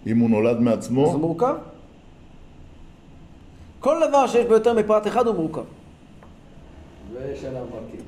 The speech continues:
Speaker 2: ויש עליו מרכיב. זה היגיון ישר. מילא,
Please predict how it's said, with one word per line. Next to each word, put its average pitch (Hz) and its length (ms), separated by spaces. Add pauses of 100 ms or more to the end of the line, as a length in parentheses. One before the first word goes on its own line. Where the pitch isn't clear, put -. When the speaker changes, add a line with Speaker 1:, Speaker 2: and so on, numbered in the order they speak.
(180)
Speaker 2:
ויש 123 140
עליו 143 160
מרכיב. 156 360 (280)
זה 147 120
היגיון 226 360
ישר. 196 340 (1800)
מילא, 190 300